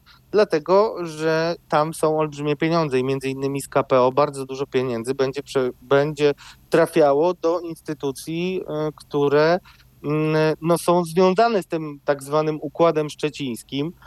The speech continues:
Mm, e, i cóż, może ten Układ Szczeciński chce się jeszcze, e, ostać, e, i utrzymać, e, swoje wpływy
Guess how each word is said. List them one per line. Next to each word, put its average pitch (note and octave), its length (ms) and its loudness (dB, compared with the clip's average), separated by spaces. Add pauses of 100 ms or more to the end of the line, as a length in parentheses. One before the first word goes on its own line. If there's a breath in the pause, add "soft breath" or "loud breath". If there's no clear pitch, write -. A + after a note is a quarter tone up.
(340 loud breath)
Mm, C#3+ 360 -2
e, C#3 420 0 (180)
i D#3+ 440 -2
cóż, - 380 -10
może C#3 420 2 (100)
ten D3+ 180 2
Układ C#3+ 340 -2
Szczeciński C#3 600 -8
chce C#3 220 0
się C#3+ 160 -2
jeszcze, C3 540 0 (420 loud breath)
e, C3 140 4 (100)
ostać, E3 720 0
e, C#3+ 40 -2 (340)
i C3+ 500 -6
utrzymać, D3 1160 -2
e, C3 240 4
swoje C#3 360 2
wpływy C3+ 420 2